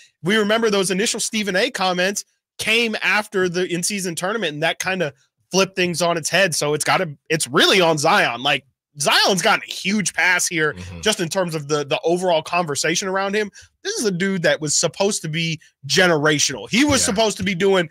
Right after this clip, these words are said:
Speaker 1: everything we see Wemby doing right now, all this stuff. He has not lived up to it,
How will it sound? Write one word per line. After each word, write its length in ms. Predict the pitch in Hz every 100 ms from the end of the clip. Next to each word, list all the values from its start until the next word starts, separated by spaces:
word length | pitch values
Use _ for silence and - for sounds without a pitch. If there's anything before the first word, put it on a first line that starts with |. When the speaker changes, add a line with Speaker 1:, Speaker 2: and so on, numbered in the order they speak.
| - - -
Speaker 1:
everything 460 | 233 240 214 220 208
we 100 | 208
see 200 | 208 180
Wemby 440 | 160 196 196 185
doing 260 | 180 185 185
right 240 | 175 175
now, 360 | 175 175 175 - _ _
all 220 | 180 226 226
this 220 | 220 -
stuff. 360 | - 190 190 190 _ _ _ _ _ _ _
He 160 | 165 285
has 160 | 180
not 360 | 139 175 220 202
lived 240 | 202 175
up 180 | 160 -
to 180 | - 269
it, 140 | 294